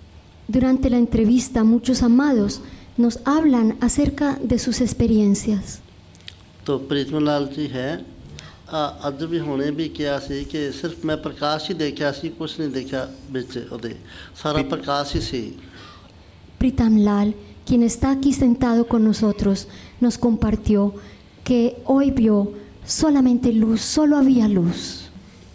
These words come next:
Speaker 2: ਕਈ ਪ੍ਰੇਮੀਆਂ ਨੇ ਦੇਖਿਆ, ਉਹਨਾਂ ਨੇ ਦੱਸਿਆ ਵੀ ਹੈ।
Speaker 1: Muchos otros amados también lo vieron y nos lo reportaron।
Speaker 2: ਇਹ ਪਿਆਰਿਓ, ਮਨ ਇਕਾਗਰ ਹੁੰਦਾ ਹੈ, ਮਨ ਇਕਾਗਰ ਹੋ ਗਿਆ ਤਾਂ ਦੇਖ ਸਕਦੇ ਹਾਂ ਅਸੀਂ।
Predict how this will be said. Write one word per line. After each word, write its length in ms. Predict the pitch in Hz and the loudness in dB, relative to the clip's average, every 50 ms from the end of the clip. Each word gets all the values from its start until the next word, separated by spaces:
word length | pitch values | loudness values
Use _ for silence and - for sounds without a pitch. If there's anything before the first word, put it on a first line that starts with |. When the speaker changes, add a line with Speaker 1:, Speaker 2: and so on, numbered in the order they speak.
| - - - - - - - | -20 -20 -20 -20 -18 -8 -4
Speaker 2:
ਕਈ 160 | 170 160 151 | -2 0 0
ਪ੍ਰੇਮੀਆਂ 500 | 151 156 156 139 135 135 127 131 131 131 | -2 -2 -2 0 0 2 2 2 0 0
ਨੇ 80 | 127 135 | -2 -4
ਦੇਖਿਆ, 520 | 151 156 156 156 147 139 139 - 147 143 | -6 -4 -4 -2 -2 -2 -4 -2 -2 -2
ਉਹਨਾਂ 220 | 139 135 135 135 135 | 0 0 0 0 0
ਨੇ 120 | 131 135 | 0 -2
ਦੱਸਿਆ 420 | 131 123 131 127 - - 139 131 131 | -4 -6 -6 -8 -6 -6 -4 -4 -4
ਵੀ 200 | 120 127 120 127 | -4 -6 -6 -6
ਹੈ। 340 | 127 117 113 113 - - - - - - - - - - - - 277 | -8 -8 -8 -10 -12 -16 -18 -20 -20 -20 -20 -20 -20 -20 0 2 4
Speaker 1:
Muchos 420 | 294 302 285 285 277 254 269 262 | 4 4 4 4 2 2 2 0
otros 220 | 233 - 226 226 - 247 | 0 2 0 0 2 4
amados 420 | 220 214 220 214 208 202 208 196 - - 214 | 4 4 4 4 4 2 2 2 2 2 2
también 320 | 214 214 214 220 214 214 | 4 4 4 4 4 4
lo 40 | 214 | 4
vieron 340 | 220 226 240 240 240 240 240 240 233 - - - - - - - | 4 4 4 4 4 2 2 0 -2 -6 -14 -20 -20 -4 0 4
y 160 | 247 240 247 | 4 6 6
nos 220 | 262 254 233 240 226 | 4 4 4 4 4
lo 80 | 220 220 220 | 4 4 2
reportaron। 640 | 214 - 214 208 - - - 202 196 190 196 196 196 190 190 - - - - - - - - - - - - - - - - - - - - - - | 2 2 2 0 0 0 0 0 2 2 2 0 -2 -4 -6 -10 -16 -20 -20 -20 -20 -20 -20 -20 -20 -20 -20 -20 -20 -18 -18 -18 -18 -20 -14 -6 -4
Speaker 2:
ਇਹ 60 | 175 | -4
ਪਿਆਰਿਓ, 420 | 170 175 165 156 151 151 165 180 185 | -2 0 0 2 2 2 2 0 0
ਮਨ 260 | 175 151 151 160 175 | 0 0 0 0 0
ਇਕਾਗਰ 500 | 175 170 - 160 151 147 147 151 175 175 | -2 -2 0 0 0 0 0 -2 -4 -4
ਹੁੰਦਾ 480 | 165 160 156 147 143 143 139 147 147 139 | -4 -4 -4 -4 -4 -4 -2 -2 -2 -2
ਹੈ, 200 | 139 139 143 147 | -2 -2 -2 0
ਮਨ 240 | 151 151 151 160 | 0 -2 -2 -2
ਇਕਾਗਰ 400 | 160 151 - - 147 147 151 160 | -4 -4 -4 -2 -2 -2 -2 -2
ਹੋ 180 | 170 175 165 147 | -4 -4 -6 -4
ਗਿਆ 180 | 135 151 165 185 | -4 -4 -4 -4
ਤਾਂ 160 | 185 214 202 | -4 -6 -6
ਦੇਖ 260 | - 160 151 143 135 | -4 -4 -4 -4 -6
ਸਕਦੇ 440 | - 165 147 - 151 147 156 147 143 | -8 -12 -12 -12 -10 -8 -6 -4 -4
ਹਾਂ 60 | 131 | -6
ਅਸੀਂ। 280 | 113 - 135 127 - | -6 -8 -8 -10 -10